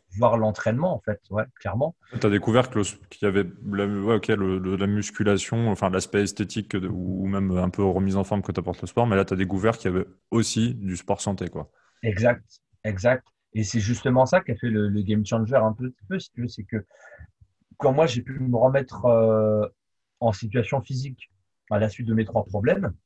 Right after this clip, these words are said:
Speaker 1: en fait, je me suis, à un moment donné, euh, quarante ans, un petit peu avant quarante ans, euh, je me suis dit, euh, « Putain, mais, euh,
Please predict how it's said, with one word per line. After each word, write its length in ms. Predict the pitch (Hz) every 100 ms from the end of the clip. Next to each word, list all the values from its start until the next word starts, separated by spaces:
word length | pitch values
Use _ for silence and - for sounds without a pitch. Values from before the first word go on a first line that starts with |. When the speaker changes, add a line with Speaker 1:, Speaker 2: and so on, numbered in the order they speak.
| _ _ _ _ _ _ -
Speaker 1:
en 80 | 101
fait, 140 | 160
je 100 | 127
me 60 | 110
suis, 180 | 98 -
à 40 | 107
un 40 |
moment 240 | 98 104 104
donné, 280 | 107 143
euh, 160 | 143 104 98 _ _ _ _
quarante 360 | - 95 98 135
ans, 60 |
un 40 | 139
petit 100 | -
peu 100 | 120
avant 180 | 107 104
quarante 360 | 98 92 95
ans, 260 | 156 165 123
euh, 100 | 92 - - - - -
je 160 | - 98
me 40 |
suis 180 | 92 110
dit, 260 | 123 165 131
euh, « 420 | 98 90 95 - 104
Putain, 280 | - 175
mais, 180 | 123 95
euh, 340 | 90 90 90